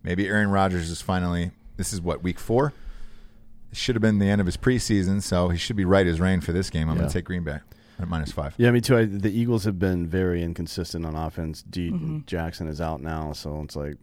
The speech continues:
Speaker 2: they're back to last year where they have maybe one and a half options.
Speaker 1: Yeah, they've got
Speaker 2: You know
Speaker 1: Zach
Speaker 2: what I mean?
Speaker 1: Ertz
Speaker 2: Yeah.
Speaker 1: and, uh,
Speaker 2: Half of some
Speaker 1: whoever's
Speaker 2: other
Speaker 1: gonna be
Speaker 2: human
Speaker 1: there.
Speaker 2: being, <laughs> yeah.
Speaker 3: Yeah, and Doug Peterson is kind of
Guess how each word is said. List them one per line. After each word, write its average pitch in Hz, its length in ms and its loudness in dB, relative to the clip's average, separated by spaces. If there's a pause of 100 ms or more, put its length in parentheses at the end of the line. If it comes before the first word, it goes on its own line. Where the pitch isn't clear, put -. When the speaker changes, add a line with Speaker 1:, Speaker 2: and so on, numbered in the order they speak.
(680)
Speaker 2:
they're 110 100 0
back 98 280 0
to 107 100 -2
last 87 420 -4
year 87 160 -4
where 80 120 -6
they 78 100 -4
have 78 340 -6 (720)
maybe 82 320 -6
one 87 240 -6
and 78 100 -6
a 73 40 -6
half 73 240 -6
options. 60 580 -10 (460)
Speaker 1:
Yeah, 95 220 6
they've 87 140 2
got 98 60 4
Speaker 2:
You 90 60 4
know 82 60 -2
Speaker 1:
Zach 110 200 6
Speaker 2:
what - 60 0
I 113 40 6
mean? 120 100 4
Speaker 1:
Ertz - 260 -8
Speaker 2:
Yeah. 90 180 2
Speaker 1:
and, 85 120 0
uh, 85 800 2
Speaker 2:
Half 95 160 2
of 90 40 -4
some 87 100 -4
Speaker 1:
whoever's 98 340 2
Speaker 2:
other 92 100 2
Speaker 1:
gonna 87 120 2
be 87 80 4
Speaker 2:
human 80 140 2
Speaker 1:
there. 80 80 0
Speaker 2:
being, 98 120 -2
<laughs> - 40 -4
yeah. 95 240 -2
Speaker 3:
Yeah, 165 280 0
and 190 120 0
Doug 247 180 6
Peterson 240 420 4
is 165 100 -2
kind 180 200 0
of 175 100 -2